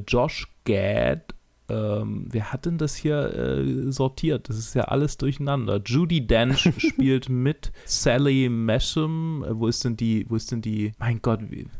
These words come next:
Speaker 1: das gibt's ja nicht.
Speaker 2: Laura
Speaker 1: Wie hieß
Speaker 2: McDonnell ist die, ist
Speaker 1: La-,
Speaker 2: die
Speaker 1: äh, La-, genau, Lara McDonnell. Lara McDonnell
Speaker 2: Ja.
Speaker 1: ist noch wichtig und sonst, ich, ich hab keinen Bock, mich hier so weiter durchzukämpfen. Fällt dir noch
Speaker 2: <laughs>
Speaker 1: jemand ein?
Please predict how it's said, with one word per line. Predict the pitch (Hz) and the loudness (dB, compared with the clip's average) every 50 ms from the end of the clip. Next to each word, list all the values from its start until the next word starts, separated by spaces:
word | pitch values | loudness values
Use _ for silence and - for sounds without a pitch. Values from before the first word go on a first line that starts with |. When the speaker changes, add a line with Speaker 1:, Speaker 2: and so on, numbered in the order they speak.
| - - _ - - | -10 -10 _ -10 -6
Speaker 1:
das | - - - | -6 -4 -2
gibt's | - 127 - - | -4 -4 -4 -2
ja | 110 104 | -4 -2
nicht. | 104 104 104 - - - - | -2 -2 -4 -6 -8 -6 -2
Speaker 2:
Laura | 214 180 110 117 123 135 139 139 | 0 2 4 4 4 4 4 4
Speaker 1:
Wie | 135 131 | 4 4
hieß | 156 - - - | 2 0 2 2
Speaker 2:
McDonnell | 117 123 131 143 151 151 135 127 | 4 4 4 4 4 4 4 4
ist | 135 131 - - | 2 0 -2 -2
die, | 123 117 113 113 110 107 107 110 117 - | 0 2 2 4 4 4 4 2 0 -2
ist | - 135 | 0 2
Speaker 1:
La-, | 151 151 151 151 - | 4 6 6 6 4
Speaker 2:
die | 110 | 4
Speaker 1:
äh, | 135 131 | 4 4
La-, | 123 120 117 113 | 4 4 4 2
genau, | 113 110 104 101 101 101 | 2 2 2 4 4 4
Lara | 107 107 107 107 104 101 | 4 4 4 4 4 4
McDonnell. | 101 98 - - 104 98 98 101 98 98 - - - - - - | 2 0 0 0 -2 -2 0 -2 -6 -8 -8 -12 -20 -20 -12 -6
Lara | 104 101 98 98 98 | -4 -2 0 0 0
McDonnell | 95 95 - 123 110 101 98 98 | -2 -2 -2 -2 0 0 0 -2
Speaker 2:
Ja. | 101 | -2
Speaker 1:
ist | 98 - | -2 -2
noch | 110 98 104 | -2 0 2
wichtig | 113 107 - - 113 104 90 | 0 0 2 0 -2 0 0
und | 110 110 98 | 0 0 2
sonst, | 113 110 104 101 - - | 2 2 2 0 0 -2
ich, | 127 - - - | -2 -2 0 -2
ich | 117 - - | -2 0 0
hab | 101 - | 0 0
keinen | - 117 107 98 | 2 0 2 2
Bock, | 107 98 - - | 0 -2 -2 -4
mich | 107 95 | -6 -2
hier | 110 104 98 | 0 -2 0
so | 90 113 107 92 | 0 -2 -2 0
weiter | 98 90 90 - 98 | -2 -2 -2 -2 -4
durchzukämpfen. | - 98 98 - - - - - 101 98 98 - 101 101 - - - - - - - - | -2 -4 -4 -4 -6 -8 -6 -6 -6 -6 -6 -8 -12 -14 -14 -16 -20 -20 -20 -20 -14 0
Fällt | - 117 113 - | 2 2 6 6
dir | 135 120 | 6 6
noch | 117 | 6
Speaker 2:
<laughs> | 127 | 4
Speaker 1:
jemand | 123 117 113 - | 6 4 2 2
ein? | - 110 113 110 110 110 104 | 2 0 2 0 0 -2 -6